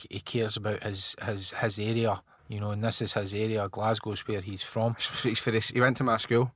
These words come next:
Speaker 1: Yeah.
Speaker 2: We're for the same area, Glasgow North East.
Speaker 1: Yeah. And he cares, you know, he's out there volunteering, putting himself on the front line, and he's not doing it for the press or the media. He's doing it because he cares about individual people dying on a daily basis when we can, when we can stop that.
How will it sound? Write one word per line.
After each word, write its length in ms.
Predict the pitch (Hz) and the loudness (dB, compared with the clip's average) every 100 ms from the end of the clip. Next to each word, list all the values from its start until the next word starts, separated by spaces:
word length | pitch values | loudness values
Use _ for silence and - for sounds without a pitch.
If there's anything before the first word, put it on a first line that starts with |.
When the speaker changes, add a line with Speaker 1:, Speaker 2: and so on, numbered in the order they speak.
| _ | _
Speaker 1:
Yeah. 220 | 107 104 92 | -2 -2 0
Speaker 2:
We're 120 | 117 | 0
for 120 | - | 2
the 40 | 110 | 2
same 220 | 120 110 | 2 4
area, 220 | 110 113 | 6 4
Glasgow 340 | 117 113 - | 4 2 0
North 260 | 110 107 - | -2 -2 -2
East. 320 | 110 - 113 107 | -4 -4 -8 -4
Speaker 1:
Yeah. 160 | 98 - 113 - - - | -4 -6 -14 -18 -20 -2
And 100 | 127 | 0
he 60 | 127 | 2
cares, 400 | - 156 - - | 6 6 6 0
you 160 | 123 117 | -2 0
know, 140 | 120 | 2
he's 220 | 117 110 | 2 4
out 160 | 131 139 | 4 6
there 160 | 135 | 2
volunteering, 680 | 110 123 113 104 - 135 131 | 4 2 2 0 2 4 4
putting 240 | 113 123 | 2 0
himself 420 | 117 113 113 110 120 | 0 0 2 0 0
on 100 | 110 | -4
the 80 | |
front 260 | 101 117 107 | -2 -2 0
line, 240 | 113 131 | 2 2
and 100 | 117 | 2
he's 160 | 110 107 | -2 0
not 240 | 123 131 | 2 2
doing 200 | 117 120 117 | 2 2 0
it 100 | - | -2
for 120 | 104 | -8
the 80 | 98 | -4
press 340 | 113 113 - | -2 0 -2
or 20 | 104 | -2
the 80 | |
media. 380 | 101 123 135 117 | -4 0 2 2
He's 220 | 104 104 | 0 -4
doing 240 | 110 123 131 | 0 2 4
it 100 | 107 | 0
because 300 | - 107 98 | -2 -4 -4
he 80 | 92 | -4
cares 260 | 117 117 | -2 -2
about 280 | 117 107 98 | 0 -2 -2
individual 480 | 107 101 107 104 95 | -4 -4 -4 -4 -6
people 300 | 110 104 98 | -8 -10 -6
dying 380 | 98 104 123 113 | 0 2 2 2
on 140 | 107 | -2
a 60 | 101 | -4
daily 280 | 110 101 | -4 -4
basis 520 | 101 113 127 127 117 - - - - - - | -2 -2 0 -2 -4 -6 -10 -12 -12 -16 -4
when 180 | 110 107 | -2 -2
we 80 | 98 | -4
can, 320 | - 101 98 - | -6 -8 -8 -6
when 180 | 110 104 | -4 -4
we 60 | |
can 180 | 95 104 | -6 -6
stop 320 | - 107 123 | -2 2 2
that. 180 | 123 113 | 2 0